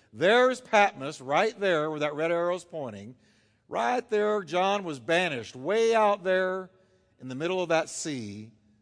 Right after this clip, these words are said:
on that lonely island. All by himself, few other slaves there. Patmos was tiny.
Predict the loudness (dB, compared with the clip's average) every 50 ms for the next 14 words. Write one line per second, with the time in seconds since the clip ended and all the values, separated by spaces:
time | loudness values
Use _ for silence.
0 | _ _ _ _ _ -4 -4 -4 -2 -2 -4 -4 -4 -2 -2 -2 -2 -4 -6 -8
1 | -10 -10 -10 -12 -16 _ _ -6 -4 -2 -2 -4 -6 -8 -14 -20 -20 -20 -20 _
2 | _ _ _ _ _ _ _ _ _ _ _ _ _ _ _ _ _ _ _ _
3 | _ _ _ _ _ _ _ _ _ _ _ _ _ _ -2 0 0 2 2 2
4 | 2 2 0 -2 -2 2 2 2 2 2 -2 -4 -10 -20 _ _ _ _ _ -6
5 | -2 -2 -2 -2 -2 -6 -8 -8 -4 -4 -2 -2 -2 -4 -6 -8 -8 -6 -6 -8
6 | -8 -12 -16 _ _ _ _ _ _ _ _ _ _ _ _ _ _ _ _ _
7 | _ _ _ 6 6 6 6 4 0 -6 -6 -8 -10 -10 -8 -4 0 0 0 0
8 | 0 -4 -6 -8 -12 -18